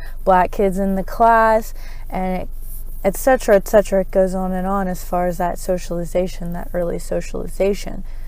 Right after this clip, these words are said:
So just from that small choice that was made to put me in an environment where I was around white people, and also a school that had to, that, um, you needed to pay to go to,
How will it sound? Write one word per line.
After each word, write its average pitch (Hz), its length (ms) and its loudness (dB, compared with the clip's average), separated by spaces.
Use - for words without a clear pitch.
So 208 220 2
just 254 340 4
from 220 220 2
that 202 380 4
small 185 680 0
choice 175 680 0
that 180 140 2
was 185 160 0
made 185 220 -2
to 196 100 -4
put - 220 -2
me 180 380 -4
in 180 140 -4
an 175 240 -2
environment 175 600 -2
where 170 200 -2
I 170 60 -2
was 175 120 -4
around 175 300 -4
white 170 220 -4
people, - 480 -4
and 190 260 0
also 196 600 6
a 185 160 2
school 220 440 2
that 180 240 0
had 180 260 -2
to, 175 340 -2
that, 185 300 2
um, 180 300 -2
you 185 160 -2
needed 180 320 -2
to 180 220 0
pay 202 420 2
to - 180 -4
go 202 380 4
to, 170 500 -2